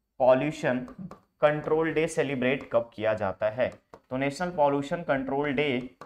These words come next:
नेशनल पॉल्यूशन कंट्रोल डे second of दिसंबर को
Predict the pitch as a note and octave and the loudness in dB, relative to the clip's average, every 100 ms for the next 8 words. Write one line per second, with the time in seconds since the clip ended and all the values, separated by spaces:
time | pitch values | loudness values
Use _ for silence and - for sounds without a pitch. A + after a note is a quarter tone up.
0 | - _ _ - B2+ D3 F3 F3 F3 C3+ | -20 _ _ -8 -4 -4 -4 -6 2 2
1 | C#3 D3 G3 F3+ D#3 C#3 C#3+ C#3+ C#3 A#2+ | 2 0 -4 -2 -2 0 0 2 0 -2
2 | - - - - - E3 E3 F#3+ F#3 F#3+ | -4 -12 -18 -12 -4 -4 -2 -2 0 6
3 | D3 C#3+ A2+ C3 D3 D#3 E3 E3+ E3 A#2+ | 8 8 4 -6 -4 -2 2 0 0 -4